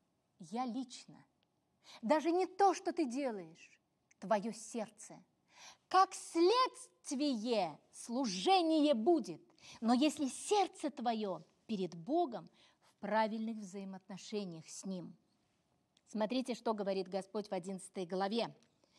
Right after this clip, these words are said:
Он говорит о заповедях, Он говорит: «Вспомни чудеса». Запишем в первую колоночку у нас характер Бога,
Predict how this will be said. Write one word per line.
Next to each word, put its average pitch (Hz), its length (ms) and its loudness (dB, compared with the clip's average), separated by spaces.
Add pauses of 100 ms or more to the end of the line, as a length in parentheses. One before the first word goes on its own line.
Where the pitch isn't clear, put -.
(320)
Он 220 240 0
говорит 240 420 4
о 233 80 2
заповедях, 196 920 -4 (580)
Он 247 240 2
говорит: 240 380 4
«Вспомни 277 600 2
чудеса». 226 680 -2 (200)
Запишем 220 440 -4
в - 100 -20
первую 214 300 -2
колоночку 233 480 -4
у 190 40 -10
нас 202 160 -6
характер 214 500 -2
Бога, 247 400 0